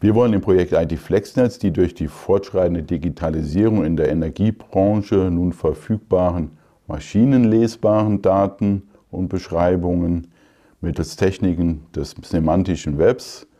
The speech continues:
auf das Niveau maschinenverstehbare Daten und Beschreibungen heben. Und dies wollen wir exemplarisch unter anderem für unsere Vorhersageverfahren und Metriken umsetzen. Dazu müssen wir eine Ontologie entwickeln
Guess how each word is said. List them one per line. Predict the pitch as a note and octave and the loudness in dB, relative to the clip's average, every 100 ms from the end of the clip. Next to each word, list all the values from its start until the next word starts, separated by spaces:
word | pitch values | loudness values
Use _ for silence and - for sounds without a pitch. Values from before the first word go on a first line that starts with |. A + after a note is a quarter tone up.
| _ _ _ | _ _ _
auf | D#2 - | -8 -4
das | E2+ - | -4 -2
Niveau | D#2+ E2+ G2+ G2 - _ _ | 0 2 2 0 -6 _ _
maschinenverstehbare | D#2+ E2 G2 F#2+ F#2+ E2+ _ D#2 D#2 - G2 F#2+ D#2+ D2+ D2+ | -12 -6 -2 0 -2 -4 _ -6 -6 -2 2 2 2 -2 -4
Daten | - D2+ D#2 - F#2 F2 - _ - | -2 0 -2 0 0 0 -6 _ -14
und | D#2 | -8
Beschreibungen | E2 D#2 D#2 D#2+ D2 D#2 | -8 -4 -2 -2 -2 -4
heben. | C#2 D#2 - - - _ _ _ _ _ _ _ - | -2 -2 -2 -6 -10 _ _ _ _ _ _ _ -6
Und | C#2+ | -2
dies | G2 G2+ | 0 2
wollen | G2 | 4
wir | F#2 E2+ | 4 2
exemplarisch | E2+ E2+ D2+ F2 F#2+ F#2+ | 0 -4 0 2 2 0
unter | F2 F2+ C#2+ | -2 -4 -2
anderem | F2 F2+ F2 | -2 -2 -4
für | F#2 | -2
unsere | D#2 D#2+ D#2 | -4 -4 -6
Vorhersageverfahren | - D2+ G2 G#2 G2+ G2+ - F#2 - F2+ F2 D#2+ | -2 2 2 2 0 -2 -2 -6 0 0 0 -2
und | D2+ | -6
Metriken | E2 F#2+ - E2+ E2+ E2+ - _ - | -2 -4 -2 -4 -4 -6 -10 _ -2
umsetzen. | E2+ E2 D#2+ - - - - - _ _ _ _ _ _ _ _ _ _ _ _ _ | 0 0 -4 -8 -10 -12 -12 -16 _ _ _ _ _ _ _ _ _ _ _ _ _
Dazu | F#2+ F#2+ A#2 | 0 4 4
müssen | A2 G#2 F#2+ | 2 4 4
wir | F#2 | 4
eine | E2+ E2 D#2+ | 2 0 -2
Ontologie | F2+ E2+ D#2+ E2+ C#3 | -2 -4 -2 2 2
entwickeln | C3+ C3 B2 B2 A2+ G#2+ G2+ | 2 2 2 2 2 0 -4